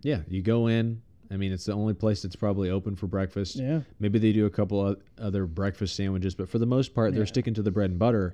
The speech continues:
Speaker 2: Yeah.
Speaker 1: that's making their donuts.
Speaker 2: The cool thing about donuts, too, have you ever had, I, I, I already know how you're gonna react with this, too,
Speaker 1: Oh, boy.
Speaker 2: I think. I
Speaker 1: Okay.
Speaker 2: think. Have you ever had, uh, Just Hamburgers in Paducah not long ago?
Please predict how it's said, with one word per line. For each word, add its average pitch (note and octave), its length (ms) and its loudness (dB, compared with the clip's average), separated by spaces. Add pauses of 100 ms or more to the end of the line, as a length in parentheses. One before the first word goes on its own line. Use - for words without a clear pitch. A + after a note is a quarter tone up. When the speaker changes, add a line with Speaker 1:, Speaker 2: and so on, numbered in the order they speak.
(140)
Speaker 2:
Yeah. G#2+ 240 -10
Speaker 1:
that's G2 180 -2
making G#2 260 2
their E2 120 -2
donuts. F2+ 480 -2 (160)
Speaker 2:
The F3 160 -4
cool A3 220 6
thing F#3 160 2
about B2+ 180 0
donuts, C#3+ 340 0
too, D3 220 -2
have D3 120 0
you G#3 80 6
ever A#3 140 4
had, D#3+ 400 0 (400)
I, E3+ 180 -2
I, D3+ 420 0 (140)
I D#3+ 120 -2
already F#3 240 4
know B2+ 640 -4
how A#2+ 80 -8
you're B2 200 -6
gonna B2+ 180 -4
react A2 440 -8
with A2 140 -12
this, G2+ 200 -12
too, E2+ 240 -8
Speaker 1:
Oh, E2+ 40 -6
boy. F2 160 -4
Speaker 2:
I E2 60 -6
think. - 120 -12
I F#2+ 180 -4
Speaker 1:
Okay. F2+ 100 -4
Speaker 2:
think. A2+ 300 -6 (600)
Have C#3 180 -6
you F#3+ 160 4
ever G#3 240 2
had, D#3 560 0 (1200)
uh, D#3 240 2
Just D#3+ 280 -2
Hamburgers D3 500 0
in C3 80 -2
Paducah C3+ 420 -2
not A2+ 240 -8
long A#2+ 240 -6
ago? A2 340 -8